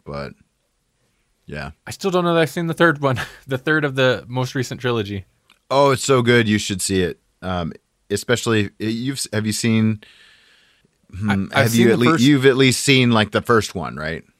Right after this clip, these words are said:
Speaker 2: I've seen the first two. Which one had, um,
Speaker 1: Okay.
Speaker 2: Gary Oldman? Was that the second one?
Speaker 1: Um, yeah, Gary Oldman had the second one. Yep.
Speaker 2: Okay, then yeah, yeah, I've seen the first two,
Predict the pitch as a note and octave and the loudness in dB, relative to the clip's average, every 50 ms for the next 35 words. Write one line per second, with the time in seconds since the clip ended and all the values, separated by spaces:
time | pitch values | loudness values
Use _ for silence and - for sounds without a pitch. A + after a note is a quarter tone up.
0 | _ _ _ C3+ C3 G3 G#3 A3+ D3+ - F3 D3+ - - - - - - A#2+ G2 | _ _ _ -10 -6 -4 -4 -4 -2 0 -2 -2 -2 -4 -10 -8 -4 -2 -2 -2
1 | F2 D#2+ - _ _ _ _ _ _ _ - G3 A3 - - C#4+ C4+ A#3 E3+ D#3+ | -2 -6 -12 _ _ _ _ _ _ _ -4 -4 -4 -2 -2 0 0 0 0 0
2 | E3 D#3 D3 C#3 C3 A2 B2+ A#2+ A#2 A2+ A2+ G2+ A2+ A#2 A#2 A2 G#2 G#2 F#2+ F#2+ | 0 2 2 0 0 -2 -2 -2 -2 -2 -2 0 0 2 4 4 4 2 0 -2
3 | F2+ F2+ D2+ G2 G2 A#2+ A2+ - A#2+ A#2 C#3+ B2 B2+ A#2 C3+ D3 D3 D3 D3 _ | -6 -8 -6 -4 -2 -2 -2 -4 -2 -2 -2 -2 -2 -4 -8 -8 -8 -8 -10 _
4 | _ _ _ _ _ _ _ _ _ _ _ _ _ _ _ _ _ _ _ - | _ _ _ _ _ _ _ _ _ _ _ _ _ _ _ _ _ _ _ -6
5 | G#2 G#2 G#2 G#2 G#2 G2+ G2+ G2+ G2+ G2+ G2+ G2 F#2 - - G#2+ A#2 A2 F2+ A#2 | -4 -2 0 0 0 0 0 0 0 0 -2 -2 -4 -2 0 2 2 2 2 2
6 | B2 A#2+ A#2+ A2+ A2 G#2+ G#2 G2 G2 G2+ F#2+ E2+ F2 E2+ - F2 E2 - D#2 D#2 | 2 4 4 2 2 0 0 -2 -2 -4 -4 -6 -6 -8 -8 -8 -8 -8 -10 -10
7 | E2 E2 E2+ F2+ - _ _ _ - E2 D2+ - _ _ _ _ _ _ _ _ | -10 -10 -10 -12 -16 _ _ _ -12 -12 -12 -12 _ _ _ _ _ _ _ _
8 | - A#2+ - - - F#2+ G2+ - - G#2+ G#2 B2 C3 B2+ B2+ A#2+ G#2 G2 A2+ A#2 | -14 -10 -6 -6 -6 -6 -8 -12 -10 -6 -4 -2 0 2 2 0 0 -2 -4 -6
9 | A2+ A2+ A2 - - D#3 D3 C3+ - - C#3 A#2+ - - - C#3 C#3 B2+ G2+ F#2 | -6 -6 -6 -6 -6 -6 -8 -6 -6 -4 -6 -6 -6 -8 -6 -4 -4 -2 -4 -6